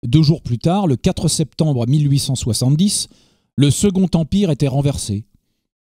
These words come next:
L'impératrice Eugénie devait prendre le chemin de l'exil. Quant à son fils, le petit prince impérial, que les Parisiens avaient vu si souvent faire l'exercice dans le jardin des Tuileries, il ne devait pas régner plus que l'aiglon.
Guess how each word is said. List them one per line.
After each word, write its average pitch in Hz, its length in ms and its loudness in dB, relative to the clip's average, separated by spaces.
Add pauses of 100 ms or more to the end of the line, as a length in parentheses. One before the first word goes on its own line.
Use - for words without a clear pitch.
(220)
L'impératrice 131 640 0
Eugénie 151 340 2
devait 143 220 0
prendre 165 400 0
le 123 100 2
chemin 160 340 0
de 147 120 0
l'exil. 143 500 0 (580)
Quant 170 120 4
à 160 160 0
son 151 180 0
fils, 226 380 0
le 131 180 2
petit 151 300 0
prince 139 320 0
impérial, 127 580 0 (300)
que 139 80 4
les 127 200 2
Parisiens 151 540 0
avaient 127 220 0
vu 127 180 0
si 196 220 0
souvent 180 320 2
faire - 180 -2
l'exercice 135 640 -2
dans 127 100 2
le 120 120 2
jardin 123 320 0
des 120 120 0
Tuileries, 123 440 -2 (560)
il 143 180 2
ne 143 140 2
devait 139 260 0
pas 185 160 0
régner 180 300 2
plus 190 240 0
que 180 100 -2
l'aiglon. 127 460 0